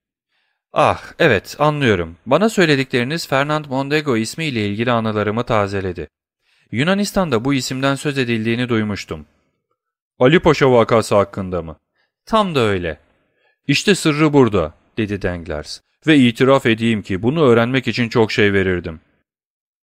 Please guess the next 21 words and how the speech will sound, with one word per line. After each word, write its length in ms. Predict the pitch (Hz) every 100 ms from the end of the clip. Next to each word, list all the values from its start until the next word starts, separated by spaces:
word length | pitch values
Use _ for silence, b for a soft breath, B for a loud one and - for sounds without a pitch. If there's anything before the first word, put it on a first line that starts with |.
| _ _ _ -
"Bu 120 | 143
kadar 260 | - 139 104
öğrenmek 440 | 104 110 127 131
istiyorsanız 600 | 113 - 127 98 107 -
hiç 180 | 143 -
de 80 | 104
zor 280 | 113 104
bir 40 | 87
şey 260 | - 123
değil." 320 | 180 185 80 - _ _ _ _
"Ama 220 | 113 120
nasıl?" 340 | 127 143 - 73 _ _ _ _ _ _ _
"Kuşkusuz 480 | 190 - 240 190 131
Yunanistan'da 640 | 117 120 117 - 113 131
bir 40 | 156
temsilciniz 720 | 156 151 110 98 95 131 156
vardır." 440 | 165 107 90 - _ _ _ -
"Elbette." 640 | 120 117 104 - 107 147 - _ _ _ _ _
"Yan 300 | 98 120 147
ya 180 | 147 107
da?" 280 | 127 202